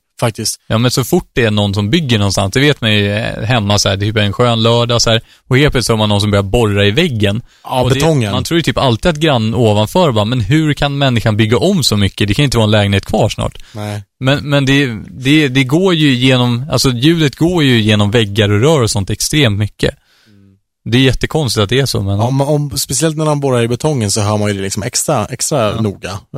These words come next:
Speaker 1: Att, att det, nu, nu låter det som att de är verkligen i andra sidan rummet, liksom.
Speaker 2: Mm.
Speaker 1: Lite som nu.
Speaker 2: Ja.
Speaker 1: Jag vet inte om ni hör det här, men, men
Speaker 2: Vi får ju respektera att de försöker sköta sitt jobb.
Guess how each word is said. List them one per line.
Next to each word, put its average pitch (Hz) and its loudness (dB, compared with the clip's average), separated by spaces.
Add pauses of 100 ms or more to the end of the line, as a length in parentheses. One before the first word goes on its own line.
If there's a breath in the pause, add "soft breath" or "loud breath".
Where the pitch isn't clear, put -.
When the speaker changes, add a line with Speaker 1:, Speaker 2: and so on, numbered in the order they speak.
(120)
Speaker 1:
Att, 107 -8
att 107 -6
det, 101 -4
nu, 110 -2
nu 113 -2
låter 113 -2
det 98 -4
som 110 -2
att 104 -2
de 107 -4
är 110 -2
verkligen 104 -2
i 107 -2
andra 107 0
sidan 107 0
rummet, 147 2
liksom. 98 -8 (180)
Speaker 2:
Mm. 117 0
Speaker 1:
Lite 160 2
som 120 0
nu. 92 -2 (200)
Speaker 2:
Ja. 113 0
Speaker 1:
Jag 127 4
vet 180 0
inte 180 -4
om 156 -2
ni 147 0
hör 143 0
det 101 -2
här, 92 -2
men, 107 -2
men 120 -2 (360)
Speaker 2:
Vi 113 0
får 143 0
ju 135 4
respektera 135 0
att - -2
de 120 0
försöker 107 -2
sköta 110 -2
sitt 110 -2
jobb. 117 0